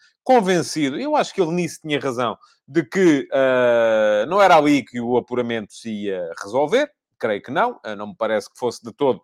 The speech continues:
ah, por um lado porque não acreditei nunca muito na possibilidade do Benfica ir ganhar a Munique ao Bayern, por outro também porque, ah, o Bayern estava mais do que apurado e com certeza que se vai apurar em primeiro lugar do grupo e, ah, tudo aquilo que é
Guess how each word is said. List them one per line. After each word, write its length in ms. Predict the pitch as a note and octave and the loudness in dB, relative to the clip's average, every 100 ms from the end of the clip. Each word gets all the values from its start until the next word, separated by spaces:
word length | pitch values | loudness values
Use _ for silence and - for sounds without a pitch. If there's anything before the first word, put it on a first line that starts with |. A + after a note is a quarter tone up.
| _ _ _ | _ _ _
ah, 100 | B2+ | -4
por 180 | A#2+ E3 | -2 0
um 60 | E3 | 4
lado 220 | D#3 C#3 | 4 2
porque 160 | B2+ A#2 | -4 -4
não 120 | C3 | 0
acreditei 500 | B2 A#2+ B2 A#2 B2 | 0 0 -2 2 0
nunca 340 | B2+ C3+ A2 | 0 -4 -4
muito 260 | A#2 B2 A2 | -6 -6 -6
na 80 | A#2+ | -10
possibilidade 360 | - B2+ B2 A2 | -8 -2 0 0
do 80 | |
Benfica 380 | A#2 A2 C3 A2 | -4 -6 -10 -8
ir 100 | A#2+ | -4
ganhar 400 | A2 A2+ A#2+ A2 - _ - | -4 -4 -2 -4 -6 _ -2
a 120 | C3+ | -2
Munique 400 | B2 C3 C3 - | 0 -2 -4 2
ao 100 | A#2 | 4
Bayern, 400 | A#2+ C3+ C3 A2+ | 4 4 2 0
por 200 | A2 D#3 | -4 2
outro 240 | E3 B2 - | 2 2 -6
também 340 | D3+ D#3 C#3 | -2 0 0
porque, 480 | A#2+ C#3+ - E3 C3+ - _ - | -2 -8 -2 0 0 -4 _ -4
ah, 200 | C3 B2 | 0 2
o 120 | C3 | 2
Bayern 300 | C3+ C#3+ B2+ | 4 4 4
estava 320 | A#2+ - D3 | -2 -4 -2
mais 280 | C3+ C#3 B2+ | 0 -2 -2
do 80 | - | -6
que 80 | B2 | -14
apurado 460 | - A#2+ D3 C3 | -10 0 2 2
e 60 | A2 | -2
com 100 | A#2 | -12
certeza 360 | - - C3 A#2+ | -16 -14 -12 -12
que 80 | |
se 60 | - | -6
vai 140 | C3 | -2
apurar 340 | B2 - C3+ B2+ | -2 -4 -4 -2
em 80 | A#2 | -4
primeiro 240 | B2 B2+ | -8 -6
lugar 180 | A#2+ B2+ | -4 -4
do 100 | B2 | -4
grupo 260 | C#3 B2+ _ - | -4 -6 _ -8
e, 260 | G3+ D3+ - _ - | -4 -6 -8 _ -12
ah, 60 | B2+ | -8
tudo 220 | F#3+ F3 | -4 -4
aquilo 300 | D3 F#3 C#3 | -2 -2 -4
que 280 | - D#3+ E3+ | -6 -2 2
é 220 | D3+ | 2